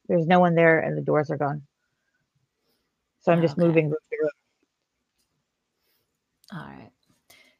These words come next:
Speaker 2: And so is there any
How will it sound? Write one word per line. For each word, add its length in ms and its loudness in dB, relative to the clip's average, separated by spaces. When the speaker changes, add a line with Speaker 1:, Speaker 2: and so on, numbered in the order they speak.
Speaker 2:
And 560 -6
so 600 -2
is 140 -8
there 560 -2
any 340 -6